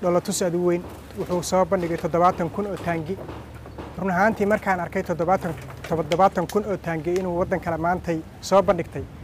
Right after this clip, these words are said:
annagana aanan lahayn hal xabo oo la riixaya xataa. Run ahaantii, waa ka qiirooday. Waxaana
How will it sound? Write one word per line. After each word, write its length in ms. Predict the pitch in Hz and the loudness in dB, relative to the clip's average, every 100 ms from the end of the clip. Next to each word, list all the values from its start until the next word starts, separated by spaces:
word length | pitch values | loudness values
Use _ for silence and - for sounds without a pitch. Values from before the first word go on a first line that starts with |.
| - - | -14 -4
annagana 320 | 170 202 196 | 2 2 2
aanan 320 | 190 196 185 | 2 0 0
lahayn 180 | 175 196 | 0 -2
hal 160 | 156 175 | -2 -2
xabo 240 | 180 160 | -2 0
oo 60 | 185 | 2
la 100 | 170 | 2
riixaya 440 | 175 190 185 190 | 2 4 6 4
xataa. 280 | 175 - 143 - - - - | 0 -4 -6 -6 -20 -20 -6
Run 80 | 160 | 0
ahaantii, 240 | 196 196 | 0 2
waa 100 | 185 | 4
ka 120 | 170 202 | 4 0
qiirooday. 480 | 196 180 175 185 196 - - - - - - | -2 0 0 -2 -6 -14 -20 -20 -20 -20 -2
Waxaana 440 | 180 - 190 185 | -2 2 2 2